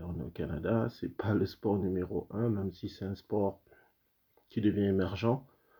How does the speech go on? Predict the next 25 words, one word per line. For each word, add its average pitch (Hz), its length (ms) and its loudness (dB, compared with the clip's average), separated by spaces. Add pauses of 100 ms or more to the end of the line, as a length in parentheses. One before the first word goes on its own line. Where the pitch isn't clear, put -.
(380)
On 98 60 -6
a 101 100 0
de 98 100 0
plus 95 180 -6
en 95 100 0
plus - 720 -6
de 107 140 -6
jeunes 101 300 0
joueurs 98 360 2
qui 92 140 -8
sont 98 140 -8
intéressés 90 540 -8
à 107 60 -2
celui-là. 110 460 -2
Il 107 80 0
y - 20 -6
a 87 320 -8
eu, 85 380 -2 (120)
depuis 95 720 -4
les, 90 380 -2
disons, 98 420 -4
sept, - 460 -4
huit 113 100 -6
dernières 101 600 -4
années, 110 440 2